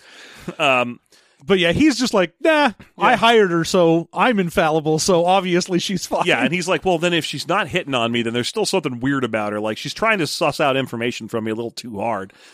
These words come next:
Speaker 1: And he's like, "I'm trying to suss out information from you a little too hard, Luke." And s-, I, I really wanted, this is the one spot where I wanted Luke to be like, "Lando, come on."
Speaker 2: "Lando, please."
Speaker 1: W-, w-, would I be bringing this to your attention if she was just being a good secretary?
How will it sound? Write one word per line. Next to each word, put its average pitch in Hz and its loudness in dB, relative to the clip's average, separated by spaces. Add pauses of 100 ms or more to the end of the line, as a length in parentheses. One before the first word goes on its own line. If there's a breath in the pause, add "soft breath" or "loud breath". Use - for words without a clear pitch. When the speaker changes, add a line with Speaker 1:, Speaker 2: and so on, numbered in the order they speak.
(100)
Speaker 1:
And 165 -8
he's 160 -4
like, 175 -4
"I'm 294 2
trying 214 2
to 156 0
suss 160 2
out 151 4
information 143 0
from 139 0
you 131 2
a 135 2
little 135 0
too 170 0
hard, 135 2
Luke." 147 0 (640 loud breath)
And 151 -6
s-, - -16
I, 170 2
I 175 -2
really 214 2
wanted, 202 2
this 190 0
is 220 -4
the 196 2
one 175 2
spot 160 2
where 139 2
I 127 4
wanted 135 0
Luke 139 -2
to 139 -14
be 139 -2
like, 123 0
"Lando, 123 0
come 131 -4
on." 87 -12 (640)
Speaker 2:
"Lando, 143 -2
please." 117 -8 (360 soft breath)
Speaker 1:
W-, - -16
w-, 165 -4
would 151 -4
I 147 4
be 147 2
bringing 160 0
this 147 2
to - -6
your 143 2
attention 127 -2
if 117 -2
she 135 -4
was 123 -2
just 127 -4
being 127 0
a 127 0
good 120 -2
secretary? 127 -2